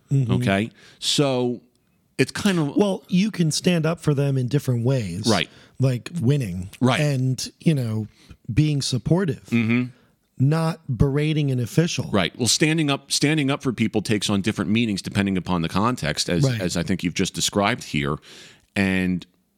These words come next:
Speaker 2: unfortunately, people have a very shallow understanding of what it means to stand up for somebody. You know, we, we, we live in this world where standing up for yourself or standing up for others means facing a,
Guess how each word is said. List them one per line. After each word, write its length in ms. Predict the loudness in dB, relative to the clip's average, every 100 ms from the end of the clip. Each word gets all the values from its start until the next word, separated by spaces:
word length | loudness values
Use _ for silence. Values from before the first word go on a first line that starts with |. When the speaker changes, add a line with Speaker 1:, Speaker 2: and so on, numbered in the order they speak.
| _ _
Speaker 2:
unfortunately, 880 | -2 0 0 0 0 -2 0 0 0
people 300 | 0 -2 0
have 140 | -2 -2
a 40 |
very 320 | 0 0 0
shallow 960 | 0 0 0 0 0 0 0 0 0 -4 -10 -20 -2
understanding 960 | 0 2 0 -2 0 0 0 0 -2 -2
of 100 | -2
what 140 | 0 0
it 80 |
means 200 | 0 -2 -2
to 40 |
stand 280 | 0 0 0
up 120 | -2
for 120 | -2
somebody. 480 | -4 -4 -4 -8 -10 -14 -20 -12
You 100 | -4
know, 100 | -2
we, 280 | 0 0 0
we, 340 | 0 0 0 0
we 380 | 0 0 0
live 240 | 0 0 0
in 80 | 0
this 160 | -2
world 240 | -2 -2 -2
where 100 | -2
standing 400 | 0 0 0 -2
up 140 | -2
for 100 | -2
yourself 580 | 0 0 0 0 0 -2
or 100 | -2
standing 340 | 0 0 0
up 100 | -2
for 140 | -4 -2
others 320 | 0 0 -2
means 280 | 0 0 -2
facing 420 | 0 0 2 0
a, 80 | -2